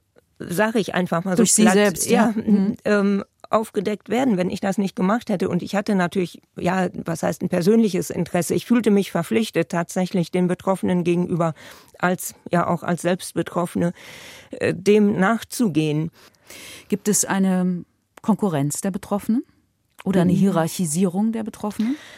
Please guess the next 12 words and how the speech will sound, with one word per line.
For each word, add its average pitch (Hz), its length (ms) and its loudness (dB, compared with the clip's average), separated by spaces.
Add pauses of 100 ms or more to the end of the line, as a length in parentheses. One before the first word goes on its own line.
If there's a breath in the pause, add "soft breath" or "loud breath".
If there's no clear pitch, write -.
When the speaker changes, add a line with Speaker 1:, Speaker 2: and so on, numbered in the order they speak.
(180 loud breath)
Speaker 1:
Ja, 180 580 2
leider 185 440 0
gibt 233 260 -6
es 240 160 -2
sowas. 196 540 0 (520)
Mir 233 320 6
ist 233 140 -2
schon 220 240 2
zweimal 202 460 0
gesagt 190 440 -4
worden, 190 480 0
oder 156 340 -2